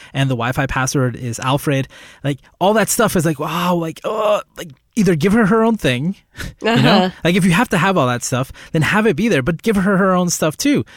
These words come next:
Speaker 1: She doesn't have to just be a substitute for, um, Bruce Wayne, which, that bothers me. That bothers me that they,
Speaker 2: Yeah,
Speaker 1: like, they're,
Speaker 2: yeah.
Speaker 1: they're not,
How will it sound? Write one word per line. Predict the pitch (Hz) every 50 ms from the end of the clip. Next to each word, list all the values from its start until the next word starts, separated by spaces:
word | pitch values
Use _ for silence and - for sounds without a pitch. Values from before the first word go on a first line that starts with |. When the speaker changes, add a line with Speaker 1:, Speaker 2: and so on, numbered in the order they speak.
| - -
Speaker 1:
She | - -
doesn't | 170 202 208 208 185
have | 165 180 170
to | - 165
just | 131 147 147 135 123 117
be | 135 131 135 131 131
a | - 135 123
substitute | - - - - - - 160 151 147 - - 139 117 - - 123 117 - -
for, | - - 127 120 113 113 110 104 101 104 - _ _ _ - - _ _ _ _ 110
um, | 120 120 117 117
Bruce | 110 - 127 127 120 - 120
Wayne, | 143 160 151 113 95 - 107
which, | 123 143 - -
that | - 147 175 196 202 -
bothers | 147 139 135 123 113 107 101
me. | 104 101 101
That | 113 123 139 139
bothers | 143 160 160 156 151 147 131
me | 143 139
that | 131 127
they, | - 123 120 - 202
Speaker 2:
Yeah, | 190 185 175 175 170 165
Speaker 1:
like, | 160 139 131 -
they're, | 165 156
Speaker 2:
yeah. | 165 165 143
Speaker 1:
they're | 135 147
not, | 156 156 156 156 160 -